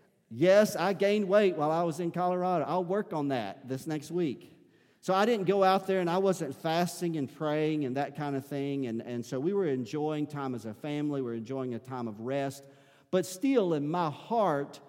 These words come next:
there was still a part of me that wanted to have a moment where I felt like God met with me.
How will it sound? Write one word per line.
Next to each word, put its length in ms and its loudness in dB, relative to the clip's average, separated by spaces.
there 140 0
was 200 -4
still 500 2
a 60 -4
part 420 0
of 80 -2
me 260 -2
that 180 -4
wanted 500 -4
to 80 0
have 280 -2
a 60 -2
moment 800 -2
where 140 0
I 100 0
felt 340 0
like 380 -4
God 360 0
met 360 0
with 260 -8
me. 220 -10